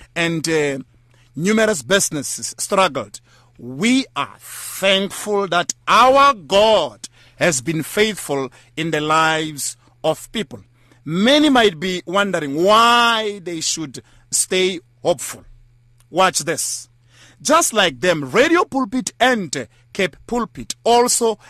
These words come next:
experienced setbacks during twenty twenty. We had to cut back on our numerous platform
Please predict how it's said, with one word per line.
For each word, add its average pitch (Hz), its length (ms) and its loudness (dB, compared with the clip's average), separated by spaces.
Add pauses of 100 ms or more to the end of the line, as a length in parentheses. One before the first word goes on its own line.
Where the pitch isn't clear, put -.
experienced 185 720 -4 (140)
setbacks 180 720 0 (280)
during 196 340 0
twenty 185 340 -4
twenty. 175 420 -4 (680)
We 175 140 2
had 180 160 2
to 190 100 -4
cut 226 320 -4
back - 400 -2 (680)
on 214 340 2
our 175 240 0
numerous 190 600 0
platform 123 580 -4